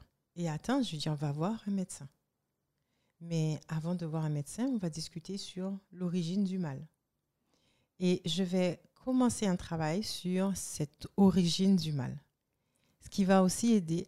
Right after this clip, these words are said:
à la guérison plus rapide par le médecin. Mais ça dépend toujours de comment la personne va décider de continuer ce traitement-là.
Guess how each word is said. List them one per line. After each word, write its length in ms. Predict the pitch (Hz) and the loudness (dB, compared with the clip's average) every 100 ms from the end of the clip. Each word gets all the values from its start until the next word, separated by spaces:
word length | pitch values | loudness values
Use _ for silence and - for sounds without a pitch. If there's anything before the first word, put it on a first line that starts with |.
| - | -2
à 300 | 170 165 165 - 160 | 0 0 -2 -8 -6
la 180 | 160 | -2
guérison 400 | 156 156 160 160 | 2 2 4 2
plus 160 | 170 220 | 2 2
rapide 440 | 190 160 160 170 - _ _ _ _ _ _ _ | 4 2 0 -2 -6 _ _ _ _ _ _ _
par 240 | 165 170 | 0 2
le 100 | 185 | 4
médecin. 400 | 185 190 - 139 131 _ _ _ | 4 2 -2 -8 -10 _ _ _
Mais 120 | 175 | -4
ça 160 | 185 214 | -2 0
dépend 300 | 202 202 220 | -2 0 0
toujours 420 | - 220 202 240 | 0 -2 0 0
de 360 | 185 185 185 - _ | 2 2 2 -2 _
comment 420 | - 226 214 208 202 | -4 0 2 4 2
la 180 | 175 | 0
personne 800 | 165 _ 190 165 - 262 285 180 - _ _ _ _ _ | -2 _ -4 -2 0 4 8 6 6 _ _ _ _ _
va 180 | 156 165 | 0 0
décider 800 | 160 214 - - 214 175 185 120 - _ _ _ _ _ _ _ _ _ _ _ _ _ _ | 4 2 2 0 -2 2 2 2 -8 _ _ _ _ _ _ _ _ _ _ _ _ _ _
de 140 | 170 170 | -6 -4
continuer 520 | - 170 - 170 160 | 0 -2 0 2 2
ce 140 | - | -2
traitement-là. 600 | 156 156 - 147 139 127 | -6 -6 -6 -2 -2 -4